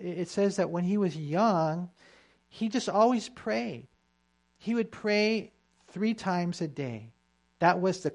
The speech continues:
his custom from youth. And you begin to put things together, and you see, okay, here's a young man. He, he prayed,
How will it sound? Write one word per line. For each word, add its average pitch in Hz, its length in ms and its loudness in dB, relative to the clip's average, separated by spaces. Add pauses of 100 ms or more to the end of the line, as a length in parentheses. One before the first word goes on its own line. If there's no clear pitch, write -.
(180)
his 143 180 -4
custom 165 640 -4
from 143 220 -10
youth. 127 420 -4 (680)
And 190 120 2
you 208 80 4
begin 254 280 2
to 285 80 0
put 254 280 -2
things 254 260 -2
together, 196 800 2 (340)
and 190 120 0
you 202 60 4
see, 208 200 4
okay, 220 320 4
here's 202 340 2
a 240 60 0
young 240 340 2
man. 185 540 0
He, 160 320 -4
he 156 160 -2
prayed, 208 920 0